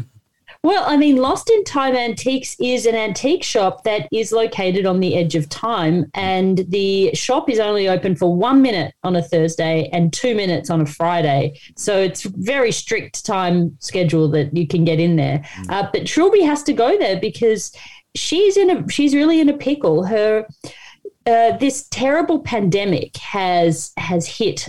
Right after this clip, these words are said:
Speaker 1: the world, and it's not a boring pandemic like covid. It's not sort of involving snot and dry throats and things. This is a really weird pandemic. And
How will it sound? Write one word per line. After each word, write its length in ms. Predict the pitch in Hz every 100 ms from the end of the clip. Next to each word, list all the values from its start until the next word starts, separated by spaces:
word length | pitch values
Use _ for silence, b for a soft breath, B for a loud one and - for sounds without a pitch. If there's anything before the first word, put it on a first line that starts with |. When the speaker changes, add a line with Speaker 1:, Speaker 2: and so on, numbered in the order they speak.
| 156
Speaker 1:
the 100 | 180
world, 420 | 156 175 156 143
and 80 | 196
it's 200 | 247 247
not 220 | 254 277 453 427
a 60 | 202 -
boring 800 | 180 202 220 220 214 214 214 202 B B B _
pandemic 600 | - 202 190 180 180 -
like 240 | 180 156 -
covid. 560 | - 170 170 165 165
It's 240 | 131 143 -
not 260 | 254 165
sort 160 | - 226
of 180 | 196 190
involving 480 | 185 180 180 170 170
snot 440 | - 190 165 160
and 120 | 160
dry 240 | 151 165 147
throats 480 | 143 170 156 151 160
and 140 | 147
things. 240 | 139 - 147
This 180 | 214
is 100 | 262
a 100 | 269
really 300 | 240 240 220
weird 760 | 196 165 190 220 214 180 156 120 -
pandemic. 760 | 170 143 139 117 92 - - B B B _
And 360 | 190 202 214